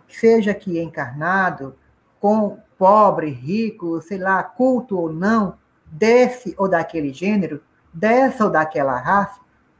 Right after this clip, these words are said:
tem sempre algo a nos, a, a nos ensinar. Nós temos sempre algo a aprender com essas pessoas, com esses seres maravilhosos.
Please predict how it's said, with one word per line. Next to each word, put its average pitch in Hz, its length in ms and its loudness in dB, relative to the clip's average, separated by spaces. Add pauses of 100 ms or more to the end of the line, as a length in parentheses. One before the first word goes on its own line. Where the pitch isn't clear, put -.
(340)
tem 233 140 6
sempre 254 560 0
algo 208 640 4
a 175 120 -4
nos, 165 220 -8
a, 151 160 -12 (160)
a 151 120 -8
nos 165 320 -4
ensinar. 147 580 -8 (420)
Nós 208 140 4
temos 233 240 6
sempre 254 440 2
algo 240 540 4
a 175 160 0
aprender 160 640 -4 (200)
com 147 160 -10
essas 208 540 2
pessoas, 131 680 -6 (280)
com 165 120 -2
esses 240 500 6
seres 170 500 0
maravilhosos. 143 960 -4